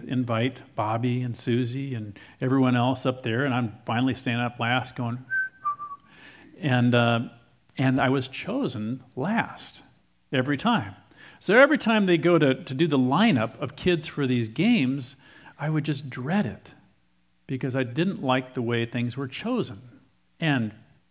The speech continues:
in all fairness, I wasn't a good player.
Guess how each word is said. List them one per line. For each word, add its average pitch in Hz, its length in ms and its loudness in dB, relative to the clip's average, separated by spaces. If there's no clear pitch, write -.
in 143 160 2
all 113 180 2
fairness, 139 460 0
I - 20 -4
wasn't 147 300 -2
a 160 40 -4
good 160 160 -2
player. 156 420 -6